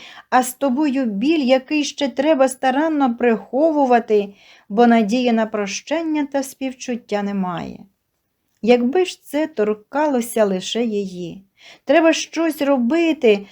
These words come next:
та відразу опустились руки, немає жодного варіанту, щоб виправити ситуацію, в якій вчинки, думки і наслідки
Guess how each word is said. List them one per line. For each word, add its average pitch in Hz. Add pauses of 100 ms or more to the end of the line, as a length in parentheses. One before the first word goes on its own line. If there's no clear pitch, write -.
(180)
та 254
відразу 247
опустились 226
руки, 220 (120)
немає 202
жодного 269
варіанту, 240 (360)
щоб 214
виправити 269
ситуацію, 220 (280)
в -
якій 262
вчинки, 285
думки 240
і 240
наслідки 220